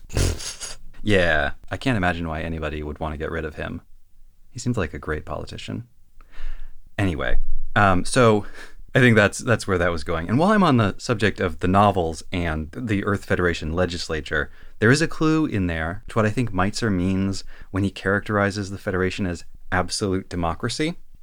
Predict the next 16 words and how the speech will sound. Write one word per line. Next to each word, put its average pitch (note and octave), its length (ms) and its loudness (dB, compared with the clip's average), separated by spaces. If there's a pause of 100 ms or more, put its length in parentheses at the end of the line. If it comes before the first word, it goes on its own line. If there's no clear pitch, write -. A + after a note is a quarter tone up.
(120)
Because A#2+ 460 0 (100)
apparently, A2+ 680 0
the G#2+ 100 -6
way C3+ 140 6
the D#3+ 80 0
Federation C3 520 2
legislature G#2 500 -2
works G2 460 0 (260)
is A2+ 320 2 (320)
you're A2 560 2
elected, G2+ 600 2 (220)
but A2 220 4 (300)
there A2+ 320 2
aren't B2 340 2 (180)
electoral G#2+ 460 0
districts. - 800 -6